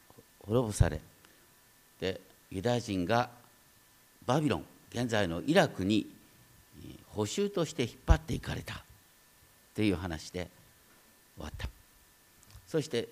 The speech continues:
バビロン捕囚の悲しみがですね、最も詩的に、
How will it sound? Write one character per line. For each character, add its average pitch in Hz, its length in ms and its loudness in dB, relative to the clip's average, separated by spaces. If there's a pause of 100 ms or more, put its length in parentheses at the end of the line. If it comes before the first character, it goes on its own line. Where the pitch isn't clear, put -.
バ 107 140 4
ビ 175 80 6
ロ 226 160 10
ン 226 60 6
捕 240 160 10
囚 196 200 4
の 98 240 8
悲 120 220 6
し - 160 -2
み 120 220 2
が 143 240 6 (320)
で 90 100 -10
す - 100 -10
ね、 113 80 4 (280)
最 175 100 8
も 143 320 4 (540)
詩 - 120 -16
的 139 300 6
に、 127 240 6